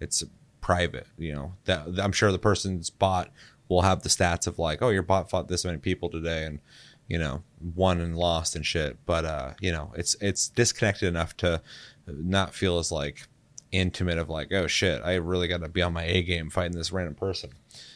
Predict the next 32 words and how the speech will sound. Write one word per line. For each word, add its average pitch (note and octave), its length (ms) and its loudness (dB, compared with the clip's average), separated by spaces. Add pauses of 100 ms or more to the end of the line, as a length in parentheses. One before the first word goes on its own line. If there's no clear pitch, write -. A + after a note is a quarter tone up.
(100)
So, D2+ 460 0
uh, C#2+ 140 -8
I C#2 100 -4
think G#2+ 120 2
it's G#2 100 -2
a G2+ 40 2
really F#2 120 4
neat E2+ 180 -2
system. E2 460 0 (300)
The F2 80 0
hub G2+ 220 10
also G#2 480 6
is F#2+ 280 0
very G2+ 160 4
cool G#2+ 240 4
looking. G2+ 220 2
We F#2 60 0
talked F#2+ 200 2
about F2+ 140 0
that E2 100 0
last F2 340 0
time, F2+ 320 2
but E2 160 -2
I E2+ 120 -2
like E2 420 -2
that F#2 100 4
it E2+ 60 2
has, F2+ 240 0
like, F2 140 -2
this D#2 180 -6
training A2 680 -2
arcade, C#3 540 2